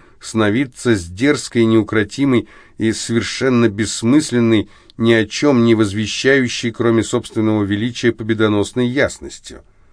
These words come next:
Там, находясь под воздействием мистического великолепия загадочно неизменных,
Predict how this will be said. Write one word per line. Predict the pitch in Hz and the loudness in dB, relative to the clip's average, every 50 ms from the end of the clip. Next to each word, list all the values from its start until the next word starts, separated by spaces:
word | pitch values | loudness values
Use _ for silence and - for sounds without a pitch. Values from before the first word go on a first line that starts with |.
| _ _ _ _ _ _ _ _ _ _ _ _ _ _ _ _ _ | _ _ _ _ _ _ _ _ _ _ _ _ _ _ _ _ _
Там, | - - 170 170 127 95 - - 107 | 0 0 2 2 2 0 -2 0 0
находясь | 107 98 - 113 113 117 135 135 117 - | 0 0 0 -2 0 2 2 0 0 -2
под | - - 120 107 | -4 -4 -2 0
воздействием | 107 113 107 95 98 123 143 131 - - - 120 113 110 | 2 0 0 0 -2 -6 -6 -6 -4 -2 0 2 2 4
мистического | 110 110 117 113 - - - 139 - - 107 - - - 113 107 | 4 2 0 0 -2 -6 -12 -10 -8 -8 -10 -8 -4 -4 -2 0
великолепия | 104 101 110 107 107 107 117 117 127 131 123 120 113 110 107 | 0 0 0 0 0 0 0 2 2 2 2 2 0 0 0
загадочно | 98 101 107 104 113 127 120 110 101 - - - 110 | 2 0 -2 0 0 0 0 0 -4 -4 -4 -2 -2
неизменных, | 107 107 107 107 107 101 90 92 107 123 135 127 110 107 101 95 - | 0 0 0 0 -2 -2 -4 -2 -2 0 2 2 2 2 2 0 -2